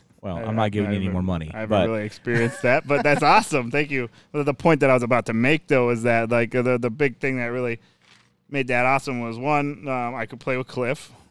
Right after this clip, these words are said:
Speaker 2: You
Speaker 1: Yeah.
Speaker 2: know, once me and Cliff kinda figured out what we were doing, that made it awesome. And then two, like, working with you and your solos and just playing in general, like, the fa-, like, I, I don't, ha-, haven't played with a lot of guitarists that understand rhythm themselves.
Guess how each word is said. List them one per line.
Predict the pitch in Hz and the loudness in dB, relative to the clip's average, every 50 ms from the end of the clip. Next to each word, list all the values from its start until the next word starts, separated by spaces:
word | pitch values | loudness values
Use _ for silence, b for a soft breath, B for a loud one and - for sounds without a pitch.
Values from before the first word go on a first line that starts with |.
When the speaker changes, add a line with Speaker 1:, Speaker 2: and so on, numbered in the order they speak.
| B B _ _ 117 - | B B _ _ -16 -12
Speaker 2:
You | 98 117 | -8 -8
Speaker 1:
Yeah. | 117 | -6
Speaker 2:
know, | 117 113 117 | -6 -6 -6
once | 120 120 113 113 - 127 | -6 -6 -8 -8 -8 -6
me | 123 | -6
and | 120 113 | -6 -6
Cliff | - - 123 113 | -4 -6 -6 -6
kinda | - 127 120 113 | -6 -8 -8 -8
figured | - - 117 113 117 117 | -8 -10 -8 -6 -6 -6
out | 117 | -6
what | 117 117 | -6 -6
we | 113 113 | -6 -8
were | 113 113 110 | -8 -8 -8
doing, | 110 110 107 107 110 110 | -10 -10 -10 -10 -10 -10
that | 110 107 | -10 -12
made | 107 107 107 | -12 -12 -12
it | 107 107 | -12 -10
awesome. | 104 98 101 98 - 117 117 120 b b b b b b - | -10 -10 -10 -10 -10 -10 -10 -12 b b b b b b -12
And | 113 113 117 | -8 -8 -6
then | 113 110 | -6 -8
two, | - - - 165 165 156 143 139 139 139 | -8 -2 0 0 2 2 2 2 0 -2
like, | 135 127 117 113 117 - - | -2 -4 -4 -4 -6 -8 -12
working | 135 127 135 151 156 131 151 143 | -8 -4 -2 -2 -2 0 -2 -2
with | 139 131 120 | -2 -2 -2
you | 131 143 147 147 | -2 -2 0 0
and | 143 131 | 0 -2
your | 120 117 | -4 -4
solos | - - 139 139 139 147 147 147 151 135 131 | -4 0 0 0 2 2 0 0 0 -2 -4
and | 120 117 110 | -4 -4 -4
just | 120 113 - _ - | -6 -8 -10 _ -10
playing | - 135 131 127 131 131 123 | -8 -6 -4 -4 -2 -2 -2
in | 110 110 104 | -2 -4 -6
general, | 107 113 110 117 127 135 143 151 160 160 151 | -6 -6 -6 -4 -2 -2 -2 0 0 2 2
like, | 127 117 107 | 0 0 -2
the | 117 107 | -6 -10
fa-, | - - 131 127 123 - | -8 -8 -8 -8 -6 -4
like, | 127 123 117 107 | -2 -4 -2 -2
I, | 127 127 131 - | -4 -4 -2 -2
I | 120 131 | -2 0
don't, | 143 151 156 147 - _ _ _ _ - 127 | 0 0 0 -2 -4 _ _ _ _ -10 -8
ha-, | 131 123 120 | -6 -6 -6
haven't | - - 170 165 170 156 - | -2 -2 0 0 0 -4 -4
played | - - 147 143 143 | -4 -2 0 2 2
with | 139 131 | 2 2
a | 120 | 2
lot | 117 123 127 | 2 2 0
of | 123 | -2
guitarists | 117 107 - - 127 120 127 123 - | -4 -6 -4 -2 -2 0 0 0 -2
that | 123 117 117 | -2 -2 -2
understand | 120 113 104 - - 113 104 101 | -2 -4 -4 -6 -8 -8 -8 -6
rhythm | 104 113 110 110 104 104 | -4 -4 -4 -4 -6 -6
themselves. | 101 92 95 - - 117 95 78 - - - - | -8 -8 -10 -8 -6 -6 -8 -8 -12 -20 -20 -20